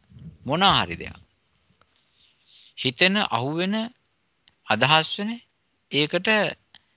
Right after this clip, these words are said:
ගැටෙනවා. ඒකත් එක්ක මේ සහසම්බන්ධ වෙන්න,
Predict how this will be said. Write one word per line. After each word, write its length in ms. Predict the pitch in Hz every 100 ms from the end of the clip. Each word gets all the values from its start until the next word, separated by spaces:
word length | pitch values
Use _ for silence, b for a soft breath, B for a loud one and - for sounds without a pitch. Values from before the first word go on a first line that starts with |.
| _ -
ගැටෙනවා. 500 | 113 139 139 85 - _ _ _ _ _ _ _ _ _ _ -
ඒකත් 420 | 135 160 156 -
එක්ක 280 | 160 - - 220 214 - _ _ _ _ _ _ _ _ _
මේ 440 | 123 117 107 95 92
සහසම්බන්ධ 720 | - 143 160 170 170 170 165
වෙන්න, 240 | 170 175